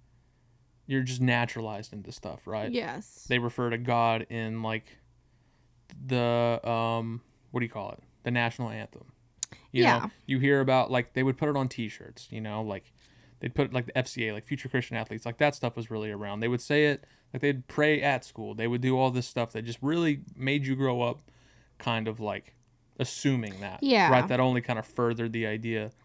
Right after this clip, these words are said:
Speaker 1: that you were getting of it being natural by going to church. And then you get old enough and start to get into, um, you know, like, government kinda social studies stuff. And they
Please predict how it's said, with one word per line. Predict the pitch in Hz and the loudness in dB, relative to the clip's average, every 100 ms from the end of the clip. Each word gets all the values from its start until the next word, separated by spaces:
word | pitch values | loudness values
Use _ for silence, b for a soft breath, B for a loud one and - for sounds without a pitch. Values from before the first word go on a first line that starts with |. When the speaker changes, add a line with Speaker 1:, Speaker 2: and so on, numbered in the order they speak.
| _ _ | _ _
Speaker 1:
that | 127 107 | -6 -4
you | 113 | -4
were | 107 | -6
getting | 113 117 113 113 | -4 -2 -2 -2
of | 113 | -4
it | 104 | -4
being | 110 107 | -6 -4
natural | 104 110 - 117 | -4 -4 -2 -4
by | 113 | -4
going | 110 110 107 | -6 -6 -8
to | 104 | -8
church. | - 113 127 - b b b b b b b | -4 -2 -2 -8 b b b b b b b
And | 135 | 4
then | 151 | 4
you | |
get | 135 127 | 6 6
old | 127 | 6
enough | 123 117 120 | 4 2 0
and | 117 | -6
start | 127 120 | -4 -4
to | 120 | -4
get | 123 120 | -2 -2
into, | 117 120 - 117 113 - | -2 -4 -6 -6 -4 -4
um, | 110 107 - - _ _ _ _ | -4 -4 -8 -16 _ _ _ _
you | 151 | -2
know, | 135 | -2
like, | 113 | -2
government | 120 120 117 113 110 | 2 2 2 0 -6
kinda | 123 113 | -4 -6
social | - 123 120 135 | -2 -2 0 -2
studies | - 139 135 127 | 0 2 2 0
stuff. | - 143 139 - _ b b b b b b b b | 2 2 2 -6 _ b b b b b b b b
And | 123 120 | -4 -2
they | 110 | -4